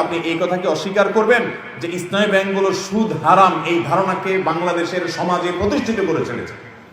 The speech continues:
একটা হারাম, হারাম হিসাবে প্রতিষ্ঠিত করে ছেড়েছে ইসলামী ব্যাংকিংগুলো। আর সুদী প্রতিষ্ঠানগুলো, তারা এটাকে হারাম মনে করে, সুদকে হারাম মনে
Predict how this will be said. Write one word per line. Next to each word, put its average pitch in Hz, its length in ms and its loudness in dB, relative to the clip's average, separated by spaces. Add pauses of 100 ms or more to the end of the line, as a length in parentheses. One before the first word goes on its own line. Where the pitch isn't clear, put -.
(380)
একটা 139 280 -4
হারাম, 175 240 6 (680)
হারাম 208 260 8 (100)
হিসাবে 226 300 4
প্রতিষ্ঠিত 247 400 0 (100)
করে 220 180 4
ছেড়েছে 214 300 -2
ইসলামী 196 340 -2
ব্যাংকিংগুলো। 170 480 0 (1200)
আর 147 120 2 (100)
সুদী 202 260 0
প্রতিষ্ঠানগুলো, 214 640 2 (480)
তারা 170 180 2
এটাকে 190 320 0
হারাম 185 260 6
মনে 202 200 2
করে, 185 120 4 (100)
সুদকে 180 260 -6 (1080)
হারাম 180 280 2
মনে 160 120 -2